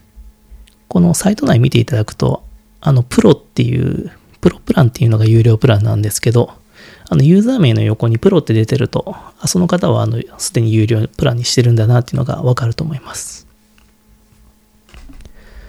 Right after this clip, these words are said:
はい。それで実際に、まあ、リリースした後はですね、まあ、いろんな方から反応はいただいたんですけども、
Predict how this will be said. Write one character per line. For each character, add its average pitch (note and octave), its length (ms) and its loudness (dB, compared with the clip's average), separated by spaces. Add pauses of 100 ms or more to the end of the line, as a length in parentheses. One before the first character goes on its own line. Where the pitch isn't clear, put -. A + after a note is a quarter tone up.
(720)
は - 160 -6
い。 C4 140 -8 (180)
そ - 180 -4
れ E3 100 0
で F3+ 220 2
実 D3 260 -2
際 A3+ 100 -4
に、 A#3 60 -4
ま A3+ 120 2
あ、 - 20 4
リ A#2+ 140 6
リ D#3+ 140 6
ー G3 40 4
ス G#3 180 2
し - 80 -2
た A3+ 100 2
後 A3+ 160 0
は A2+ 80 2
で A2+ 100 0
す - 140 -6
ね、 C3 360 -4
ま E3+ 100 4
あ、 - 20 6
い C3 80 4
ろ D3+ 100 4
ん E3+ 40 4
な F3 80 4
方 F3 220 2
か C3+ 100 0
ら A2+ 60 2
反 A#2 260 0
応 A2+ 120 2
は A2+ 80 4
い A#2 60 0
た - 120 0
だ A2+ 100 2
い A#2+ 60 0
た C3 140 0
ん A2 40 2
で G#2 80 0
す - 100 -8
け A2 100 -2
ど A#2 140 0
も、 A2+ 240 -2